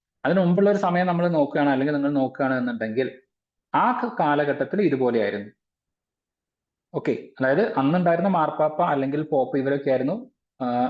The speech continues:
അവരുടെ ഒരു ഡിക്റ്റേറ്റ് ചെയ്തിട്ടുണ്ടായിരുന്നത്, ഓക്കെ, റൂൾ ചെയ്തിട്ടുണ്ടായിരുന്നത്. അപ്പം ആ ഒരു കാര്യത്തിൽ നിന്നുള്ള ഒരു ചേഞ്ച്, ഓക്കെ, അതാണ് പിന്നീട് എന്ത് ചെയ്യുന്നത്, യൂറോപ്പിൽ സംഭവിക്കുന്നത്. ഓക്കെ, so how was this change? ഈ ഒരു ചേഞ്ച് എങ്ങനെയായിരുന്നു എന്നുള്ളതാണ്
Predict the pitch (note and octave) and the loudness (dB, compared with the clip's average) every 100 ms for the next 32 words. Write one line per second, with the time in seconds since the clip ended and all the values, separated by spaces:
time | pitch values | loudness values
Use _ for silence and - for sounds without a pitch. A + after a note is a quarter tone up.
0 | - C#3 D3 D#3+ E3 D3 - F3 F3+ E3+ | 0 0 2 2 0 -2 0 0 0 0
1 | C#3 C3 B2+ A2 G#2+ G2+ - _ C#3 - | 0 0 -2 -2 -2 -10 -14 _ -8 -6
2 | G#2+ _ _ _ - E3 F#3 F#3+ C#3+ C3 | -8 _ _ _ 0 4 4 6 6 4
3 | - G#2+ G#2+ G2+ - _ _ _ _ _ | 2 2 2 -4 -8 _ _ _ _ _
4 | - D#3+ G3+ - - _ C3+ D#3+ A#3 B3 | 0 0 0 -8 -20 _ 2 4 6 6
5 | G#3 F3 E3+ F#3+ F3 E3 E3 D#3 G3 - | 6 4 4 2 0 -2 0 2 0 0
6 | B2+ A#2+ A#2 A2 - _ _ _ _ - | 0 2 0 -4 -10 _ _ _ _ -8
7 | C#3 B2 - _ _ D#3+ F#3 F#3+ F3 D#3+ | -4 -4 -6 _ _ 2 4 4 4 4
8 | D#3 C#3+ C#3 C3+ C3+ B2 B2+ B2+ D3 E3+ | 4 4 4 4 2 2 2 0 0 0
9 | D3+ C3+ A#2 G#2+ G#2 G2+ _ _ _ _ | 0 2 0 -2 -4 -6 _ _ _ _
10 | _ - - - A#3+ C#4+ - - _ _ | _ -6 -4 -2 0 2 -2 -12 _ _
11 | _ - F3+ G3+ G3 E3+ B2+ F#2+ - C3 | _ 0 4 6 6 4 2 2 2 2
12 | G#2+ G#2 - _ - E3+ F#3+ F#3+ F3 G3 | 2 0 -10 _ 4 4 6 4 4 6
13 | A3+ A3+ F#3 E3 D#3+ D3 D3 C#3 C#3 C3 | 6 4 2 2 2 2 2 2 2 2
14 | B2 B2 | 2 0